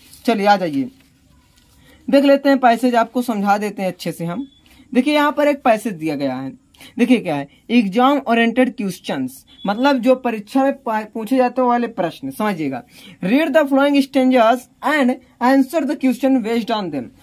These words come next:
मतलब आपको क्या करना है, जो पैसेज दिया गया है उसको ध्यान से पढ़ना, स्टैंजा दिया है उसको ध्यान से पढ़ना है, उसके बाद जो नीचे क्वेश्चन दिए गए उनको सॉल्व करना है। जैसे "Where was the poet standing?" तो आपने इसका हिंदी समझ लिया, तो आपको पता चल गया पोएट कहाँ खड़ा हुआ था,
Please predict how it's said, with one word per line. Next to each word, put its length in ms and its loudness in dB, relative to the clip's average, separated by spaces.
मतलब 320 0
आपको 260 -2
क्या 180 0
करना 300 0
है, 80 2
जो 120 0
पैसेज 440 0
दिया 240 2
गया 200 4
है 60 6
उसको 240 -2
ध्यान 320 -4
से 100 -2
पढ़ना, 400 -2
स्टैंजा 380 -4
दिया 200 -4
है 60 -2
उसको 200 -8
ध्यान 220 -2
से 80 -4
पढ़ना 380 0
है, 120 2
उसके 260 0
बाद 140 2
जो 100 2
नीचे 280 4
क्वेश्चन 480 0
दिए 220 -2
गए 80 -6
उनको 180 -6
सॉल्व 400 2
करना 340 -8
है। 120 -20
जैसे 360 2
"Where 380 4
was 160 4
the 260 2
poet 160 2
standing?" 460 -4
तो 200 -2
आपने 460 4
इसका 240 0
हिंदी 300 -2
समझ 320 0
लिया, 160 4
तो 80 0
आपको 180 -2
पता 300 -2
चल 180 -2
गया 160 0
पोएट 280 -4
कहाँ 220 0
खड़ा 200 2
हुआ 200 2
था, 240 2